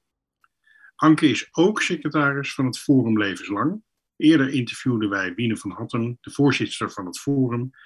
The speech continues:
maar we maken graag van de gelegenheid gebruik om, eh, even in te zoomen daarop en aan het eind van het interview aan Anke te vragen naar de huidige stand van zaken, eh, rond het Forum.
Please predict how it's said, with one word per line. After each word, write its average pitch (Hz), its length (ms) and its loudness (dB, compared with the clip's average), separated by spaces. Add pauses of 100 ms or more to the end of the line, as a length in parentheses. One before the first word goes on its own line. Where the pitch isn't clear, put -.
(240)
maar 113 120 -4
we 113 60 2
maken 107 240 0
graag 131 680 -2
van - 160 -6
de 110 60 -2
gelegenheid 101 580 -4
gebruik 101 460 -6 (460)
om, 104 320 -8
eh, - 340 -8
even 135 220 2
in 113 180 -2
te 104 120 -6
zoomen 104 300 -2
daarop 98 560 -10
en 104 400 -8
aan 101 120 -8
het - 120 -10
eind 113 220 -4
van 120 100 -2
het 107 100 -4
interview 104 440 -6
aan 101 120 -6
Anke 101 240 -8
te - 100 -12
vragen 98 500 -8 (140)
naar 101 240 -6
de 107 240 -2
huidige 143 540 2
stand 107 300 -6
van 104 100 -8
zaken, 101 480 -6 (580)
eh, 104 360 -6 (160)
rond 127 420 -2
het 104 140 -10
Forum. - 380 -14